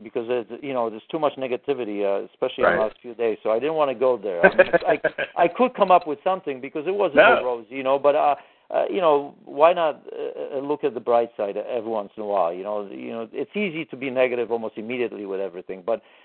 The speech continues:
Speaker 1: uh, you know,
Speaker 2: Absolutely.
Speaker 1: I know that I, I know I sound like I'm fly-, flying the flag, uh, of Major League Soccer. As I told you, I wasn't always, uh, on that side, uh, uh, uh, early on,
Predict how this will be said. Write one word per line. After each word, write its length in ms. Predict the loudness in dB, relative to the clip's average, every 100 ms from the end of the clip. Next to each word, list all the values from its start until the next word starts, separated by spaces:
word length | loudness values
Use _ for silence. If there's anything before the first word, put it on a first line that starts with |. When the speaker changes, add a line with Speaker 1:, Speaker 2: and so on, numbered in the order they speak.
| -4
Speaker 1:
uh, 120 | 0
you 120 | 0 2
know, 140 | 4
Speaker 2:
Absolutely. 180 | 6 4
Speaker 1:
I 40 |
know 220 | 4 2
that 60 | 4 4 2
I, 180 | -2 -2
I 20 | -2
know 240 | 2 4
I 100 | 2 0
sound 240 | 0 2
like 140 | 0 0
I'm 140 | -6 -2
fly-, 340 | 0 2 -2 -6
flying 300 | -2 -2 -2
the 100 | -8 -2
flag, 380 | 6 6 6 0
uh, 180 | -8 -8 -8 -8
of 200 | -6 -6
Major 260 | -6 -6 -6
League 200 | -6 -4
Soccer. 380 | 0 0 0 -6 -4
As 100 | -2
I 120 | -2
told 300 | 0 0 0
you, 120 | -2
I 160 | -4 -4
wasn't 460 | -2 -4 -6 -10 -2
always, 480 | 0 0 0 -4 -8 _ _ _ _ _ -2
uh, 160 | 0 2
on 220 | 2 4
that 200 | 4 4 0
side, 400 | 0 0 -2 -4
uh, 320 | -6 -2 -2 -2
uh, 280 | -2 0 0 0
uh, 400 | 0 2 2 0 -4 2
early 340 | 2 2 0
on, 300 | 0 0 -4